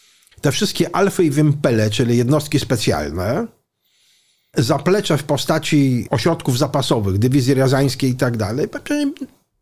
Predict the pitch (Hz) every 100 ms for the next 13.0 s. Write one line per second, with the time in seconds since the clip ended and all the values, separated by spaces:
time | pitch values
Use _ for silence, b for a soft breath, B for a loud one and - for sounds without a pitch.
0 | _ _ 233 220 220 - 208 208 180 156
1 | 147 147 139 131 127 127 - 135 - -
2 | B B - 233 180 - 151 131 113 107
3 | - 180 151 135 123 120 92 76 - -
4 | - - _ _ _ _ _ _ _ _
5 | B B B B 156 220 165 180 208 190
6 | - 165 220 170 113 85 - 180 170 131
7 | 95 82 110 156 - 127 78 - - -
8 | - b b b - 214 - 220 170 107
9 | 78 165 147 131 127 117 98 98 - 127
10 | 120 135 139 127 127 117 110 107 104 98
11 | 92 147 143 131 120 120 117 113 107 107
12 | 98 90 87 90 104 104 113 123 113 104